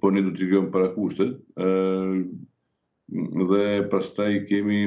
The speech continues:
do të thotë, një armë të mirë nëse, e, i bëjmë këto, këto zjarre që unë ceka, aty janë standardi i jetesës, ju dini si Malzi është mino-, e, rroga mesatare më e madhe në Ballkanin Perëndimor, paga minimale është më e madhe në Ballkanin Perëndimor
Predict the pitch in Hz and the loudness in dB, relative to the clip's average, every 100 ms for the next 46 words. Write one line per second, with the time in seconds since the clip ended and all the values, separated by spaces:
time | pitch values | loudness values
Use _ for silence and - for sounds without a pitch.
0 | 92 - 82 82 98 - 98 101 95 87 | 0 -4 -10 0 0 2 2 4 2 0
1 | 92 90 95 - - 92 98 98 82 85 | 0 -2 -6 -10 -2 2 2 0 -2 0
2 | 101 101 98 90 95 90 - 95 95 92 | 2 2 2 2 2 0 2 2 2 -2
3 | - _ - 85 87 85 80 78 101 107 | -12 _ -4 0 2 4 2 2 2 2
4 | 85 95 90 80 - 90 82 92 90 85 | 2 0 0 -4 -6 -2 0 2 0 0
5 | 80 80 95 101 101 101 98 - 92 92 | -2 -2 0 0 0 -2 -2 -2 0 0
6 | 92 87 87 87 98 95 101 98 92 92 | 0 -2 -6 -2 0 2 2 2 2 2
7 | 101 92 90 87 92 92 82 87 85 85 | 2 0 0 0 2 0 0 0 2 0
8 | - _ _ _ - 87 90 82 92 92 | -6 _ _ _ -4 0 2 2 4 4
9 | 90 85 - 85 90 87 78 87 87 85 | 4 -2 -2 0 0 0 0 0 0 2
10 | 85 92 90 90 87 80 90 90 87 87 | 2 2 0 -2 -4 -2 0 2 2 2
11 | 87 87 87 87 85 82 82 78 80 85 | 2 0 2 2 4 4 2 2 0 2
12 | 85 80 78 73 73 92 98 92 - - | 2 2 0 0 2 2 2 0 -6 -20
13 | _ _ _ _ 95 92 92 95 92 90 | _ _ _ _ 0 0 2 0 0 0
14 | 90 87 80 82 82 87 87 82 80 80 | 0 -2 -4 -2 0 0 0 0 -2 -2
15 | 85 76 78 80 92 98 | -2 -2 -2 0 2 2